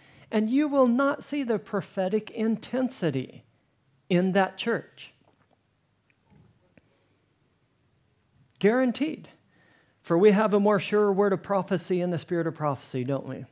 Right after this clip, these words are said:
So what are the solutions to the Sabbath persecution that will spread worldwide? I've already mentioned two.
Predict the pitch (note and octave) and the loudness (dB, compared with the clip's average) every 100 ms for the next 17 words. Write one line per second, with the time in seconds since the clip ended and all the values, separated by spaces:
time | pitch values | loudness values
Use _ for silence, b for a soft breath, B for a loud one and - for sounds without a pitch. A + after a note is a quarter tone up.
0 | _ b b b b - A3 A3 B3 A#3+ | _ b b b b 0 2 4 4 4
1 | A#3 - A3+ A3+ - A3 G3 G#3 G3+ G3 | 4 2 0 0 0 -2 -2 -2 -2 -2
2 | G3+ G3+ G#3 - G#3 F#3+ F3+ F3 G3+ - | -2 -2 -4 -4 -6 -6 -8 -6 -8 -6
3 | G3+ F3+ - D#3+ D#3 - F3 F3 D3 E3+ | -4 -4 -4 -6 -6 -4 -2 -2 -2 -2
4 | F3+ D3+ D#3+ D#3+ D#3+ D3 F#3+ E3+ E3+ E3 | -2 -2 -2 -2 -2 -2 -2 0 0 -2
5 | E3 D#3+ D3+ - E3 F3+ | -2 -4 -4 -2 -2 -2